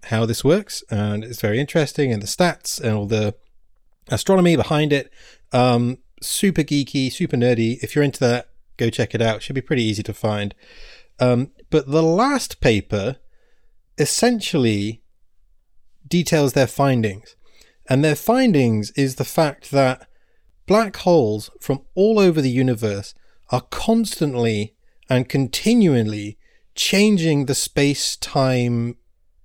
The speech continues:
uh, yeah, it's changing space-time. They're sending waves that are rippling in a three-directional, three D directional, uh,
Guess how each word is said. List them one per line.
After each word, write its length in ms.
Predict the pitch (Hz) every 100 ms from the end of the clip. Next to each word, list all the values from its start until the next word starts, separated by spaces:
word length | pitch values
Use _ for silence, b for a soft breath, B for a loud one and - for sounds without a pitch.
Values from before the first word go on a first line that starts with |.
| _ _ _ _ _ _ _ _ -
uh, 720 | 127 117 113 113 113 113 110 - -
yeah, 140 | 139
it's 160 | 120 -
changing 380 | - 156 170
space-time. 500 | 139 202 202 95 95 - B B B B
They're 100 | 131
sending 460 | - 208 214 190 139
waves 400 | 156 151 123 120
that 100 | 113
are 40 |
rippling 500 | 127 202 - 160 160
in 140 | 120
a 60 | 120
three-directional, 1120 | - 151 151 139 - 127 131 - - 117 107
three 200 | 110 131
D 100 | 120
directional, 640 | 113 113 110 - 110 104 - b b b b b
uh, 300 | - 107 107